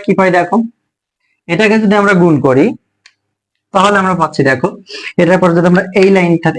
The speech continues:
এখান থেকে শুরু করি, একটু ভালো করে দেখো, দেখো একটু ভালো করে দেখো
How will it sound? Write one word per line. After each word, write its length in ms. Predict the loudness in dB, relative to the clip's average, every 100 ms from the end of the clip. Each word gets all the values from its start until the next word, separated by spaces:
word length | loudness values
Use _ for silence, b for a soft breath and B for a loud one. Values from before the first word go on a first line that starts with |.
| -2
এখান 180 | -2 -2
থেকে 140 | -2 -2 -2
শুরু 140 | -2 -2
করি, 140 | 0 0
একটু 160 | 0 -2 0
ভালো 120 | 0 0
করে 120 | 0 -2
দেখো, 220 | -4 -6 -8 -12 _ _ _
দেখো 180 | -14 -10 -8
একটু 220 | -8 -2 -2
ভালো 140 | 0 -2
করে 120 | -2 -2
দেখো 200 | -2 -4